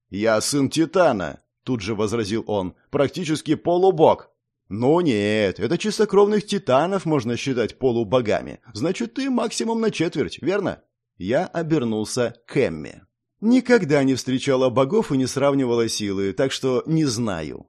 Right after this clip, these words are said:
всплеснула руками она. «Вам точно надо именно сейчас мериться родословными?»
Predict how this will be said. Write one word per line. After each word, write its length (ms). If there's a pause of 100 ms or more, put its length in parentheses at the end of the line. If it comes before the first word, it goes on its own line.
всплеснула 640
руками 440
она. 420 (220)
«Вам 380
точно 340
надо 240
именно 280
сейчас 600
мериться 420
родословными?» 800